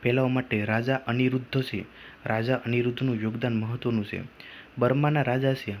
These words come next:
બર્માના રાજા મિંદોન મિનન, મિંદોન, મિંદોન મિનનના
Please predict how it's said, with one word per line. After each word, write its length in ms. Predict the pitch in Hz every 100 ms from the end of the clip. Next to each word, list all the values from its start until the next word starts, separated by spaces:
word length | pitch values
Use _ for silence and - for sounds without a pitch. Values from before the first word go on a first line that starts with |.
| 110
બર્માના 380 | 117 127 135 120
રાજા 320 | 113 131 143 - - - 110
મિંદોન 440 | 113 123 135 135
મિનન, 400 | 117 123 117 95 - - - -
મિંદોન, 680 | 113 117 127 120 113 120 139 127
મિંદોન 440 | 117 127 139 127
મિનનના 540 | 117 123 131 113 127